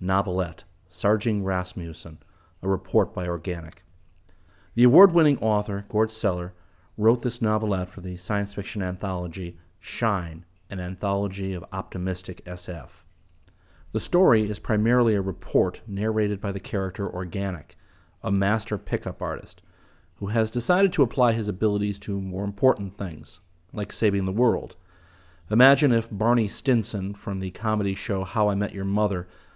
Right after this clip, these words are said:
suddenly decided to use his almost mystical pickup talents to save the environment. That kind of clues you in on where this story goes. Gord Seller rewrote this story along with some scripted interludes as a radio play.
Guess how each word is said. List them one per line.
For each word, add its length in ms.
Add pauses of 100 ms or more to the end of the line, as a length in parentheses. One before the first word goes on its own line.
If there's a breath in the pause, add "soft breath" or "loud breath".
(100)
suddenly 340
decided 480
to 140
use 320
his 160
almost 360
mystical 560
pickup 420
talents 500 (320 soft breath)
to 100
save 240
the 100
environment. 600 (640 soft breath)
That 160
kind 220
of 60
clues 360
you 200
in 180
on 160
where 160
this 160
story 320
goes. 480 (1000)
Gord 200
Seller 280
rewrote 480
this 160
story 380
along 460
with 120
some 300 (260 loud breath)
scripted 520
interludes 580
as 140
a 40
radio 360
play. 360